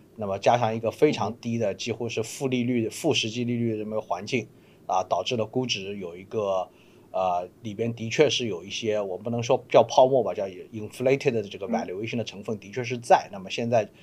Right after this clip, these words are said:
Speaker 1: 这方面呢，
Speaker 2: 对。
Speaker 1: 是在回归理性。第二个呢，就是说这里边呢，其实是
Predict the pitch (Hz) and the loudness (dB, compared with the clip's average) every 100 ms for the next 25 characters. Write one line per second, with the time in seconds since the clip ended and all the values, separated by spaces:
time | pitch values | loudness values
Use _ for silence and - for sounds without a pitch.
0 | - - - 190 127 113 104 95 92 117 | -20 2 8 10 8 6 2 0 -4 -4
1 | 107 107 92 82 - - - - - - | 2 2 2 -4 -10 -20 -20 -20 -4 0
2 | 117 131 107 92 101 - 165 190 160 131 | 4 4 4 -6 -10 0 10 12 12 10
3 | 117 120 113 107 120 117 120 135 101 101 | 2 2 0 0 2 2 2 0 0 -4
4 | 104 101 - 110 - 117 104 - 117 101 | -4 -6 -6 -6 -4 -4 -4 -4 -2 -2